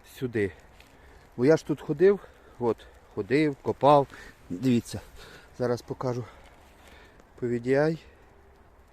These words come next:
Ось такий. Ну, я побачив ось таке.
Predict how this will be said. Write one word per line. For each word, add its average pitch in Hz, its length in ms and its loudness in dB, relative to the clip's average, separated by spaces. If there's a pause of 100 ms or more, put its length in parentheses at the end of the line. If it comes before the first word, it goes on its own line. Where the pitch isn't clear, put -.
(2000)
Ось 123 200 -8
такий. 117 480 -8 (840)
Ну, 123 160 -6
я 147 160 2
побачив 139 600 -2 (1700)
ось 131 280 -4
таке. 127 460 -6